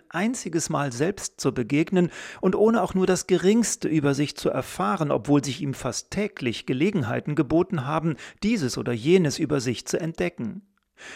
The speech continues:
Er verspielt all diese Gelegenheiten, weil er das Leben in einem schönen Zauberkasten verbringt, einem Puppenheim, wie Ibsen sagen würde, wo es warm und bequem ist, in dem es alles gibt, außer Wirklichkeit und Versuchungen,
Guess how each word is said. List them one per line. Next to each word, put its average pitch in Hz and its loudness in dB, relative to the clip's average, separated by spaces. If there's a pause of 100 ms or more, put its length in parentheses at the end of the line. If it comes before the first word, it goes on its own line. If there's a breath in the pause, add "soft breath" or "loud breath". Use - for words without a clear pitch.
Er - 2
verspielt 220 0
all 135 0
diese 135 0
Gelegenheiten, 165 0
weil 123 4
er 117 -2
das 117 -4
Leben 160 0
in 127 -2
einem 117 -4
schönen 175 0
Zauberkasten - -4
verbringt, 151 0 (260 loud breath)
einem 165 -2
Puppenheim, 131 0
wie 147 -4
Ibsen 185 0
sagen 123 -2
würde, 156 6 (260 loud breath)
wo 170 4
es - -4
warm 156 2
und 131 -6
bequem 196 0
ist, - 4 (260 loud breath)
in 165 -4
dem 170 2
es 165 -2 (120)
alles 214 0
gibt, 208 -4
außer 185 0
Wirklichkeit 156 -2
und 156 -4
Versuchungen, 170 0